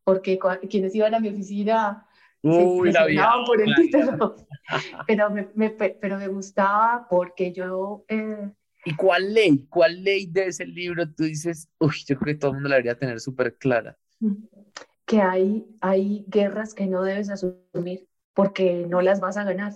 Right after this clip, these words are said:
Speaker 2: ¿Hay qué?
Speaker 1: Debo
Speaker 2: Perdóname,
Speaker 1: ten-,
Speaker 2: te cortó.
Speaker 1: guerras, guerras o
Speaker 2: Hay
Speaker 1: peleas o batallas que no debes asumir, que debes haber analizado previamente porque no las vas a ganar.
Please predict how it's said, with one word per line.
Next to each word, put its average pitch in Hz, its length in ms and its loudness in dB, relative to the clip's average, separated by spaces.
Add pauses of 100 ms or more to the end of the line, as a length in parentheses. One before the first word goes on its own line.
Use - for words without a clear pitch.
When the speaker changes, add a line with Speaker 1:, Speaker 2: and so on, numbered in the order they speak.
Speaker 2:
¿Hay 165 200 2
qué? 240 140 2
Speaker 1:
Debo 208 160 4
Speaker 2:
Perdóname, 175 320 2
Speaker 1:
ten-, 143 240 -12
Speaker 2:
te 156 120 -2
cortó. 147 200 2
Speaker 1:
guerras, - 640 0
guerras 233 400 2
o 226 40 -2
Speaker 2:
Hay 147 80 2
Speaker 1:
peleas 220 500 0
o 196 60 4
batallas 220 600 0
que 208 140 -2
no 185 160 -4
debes 220 220 -6
asumir, 202 520 -2 (440)
que 196 120 0
debes 214 320 2
haber 185 500 -2
analizado 202 560 -2
previamente 220 460 -8
porque 190 220 -6
no 175 100 -8
las 202 180 -4
vas 214 120 -8
a 226 80 -2
ganar. 208 380 -4